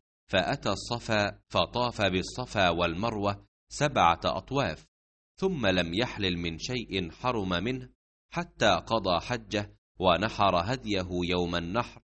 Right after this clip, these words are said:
وأفاض فطاف بالبيت، ثم حل من كل شيء حرم منه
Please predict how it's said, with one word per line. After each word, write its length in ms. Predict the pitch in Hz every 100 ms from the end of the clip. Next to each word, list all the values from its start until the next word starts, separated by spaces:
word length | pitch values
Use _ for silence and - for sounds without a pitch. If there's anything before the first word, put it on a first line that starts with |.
| _ _ -
وأفاض 920 | 90 76 87 - 131 110 98 95 - -
فطاف 520 | 98 80 117 104 -
بالبيت، 600 | 85 92 98 120 85 78 _ _ _ _ _ -
ثم 280 | 98 87 85
حل 520 | - 127 127 101 92
من 240 | 87 82
كل 440 | 78 120 107 90 85
شيء 520 | 110 107 - 87 82
حرم 380 | - 117 95 90
منه 440 | 101 135 104 -